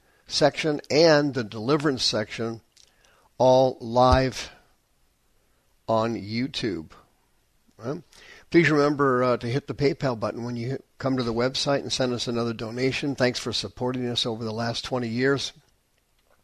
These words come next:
Don't forget about Sister Karen. She's on the homepage of the website,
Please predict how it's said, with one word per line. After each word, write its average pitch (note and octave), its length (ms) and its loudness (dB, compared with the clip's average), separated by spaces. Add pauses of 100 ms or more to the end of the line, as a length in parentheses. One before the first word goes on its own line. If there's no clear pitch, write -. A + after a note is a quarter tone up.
(720)
Don't A#2 160 -4
forget C3+ 180 -2
about A2+ 220 -2
Sister B2+ 260 -4
Karen. C3 300 -2
She's B2 200 -6
on A#2+ 140 -4
the F#2+ 140 -4
homepage A#2+ 580 0
of A2 80 -8
the G2+ 80 -6
website, G#2+ 520 -4